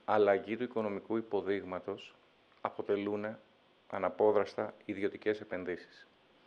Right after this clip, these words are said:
Ιδιωτικές επενδύσεις, οι οποίες πρέπει να ενθαρρυνθούν ακόμα περισσότερο και πρέπει να αξιοποιήσουν, και θα μας εξηγήσει ο κύριος Πατέλης τον τρόπο,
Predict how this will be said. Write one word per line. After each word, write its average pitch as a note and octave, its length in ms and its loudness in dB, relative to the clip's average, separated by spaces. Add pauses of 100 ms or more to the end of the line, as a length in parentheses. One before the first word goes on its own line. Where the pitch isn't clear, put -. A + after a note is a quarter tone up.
(400)
Ιδιωτικές G#2+ 420 -2
επενδύσεις, A2 840 -2 (520)
οι A2+ 100 -2
οποίες B2 420 0 (440)
πρέπει B2+ 420 6 (640)
να G#2+ 100 -2
ενθαρρυνθούν G#2 560 0
ακόμα B2+ 360 2
περισσότερο B2+ 680 -2 (500)
και A#2 140 2
πρέπει C3+ 300 2
να C3 80 0
αξιοποιήσουν, A#2+ 920 -4 (260)
και B2+ 100 -12
θα A#2 80 -10
μας G2+ 160 -8
εξηγήσει G2+ 400 -8
ο - 20 -6
κύριος G#2+ 300 -6
Πατέλης G2 400 -4
τον F#2 200 -10
τρόπο, A2 480 -2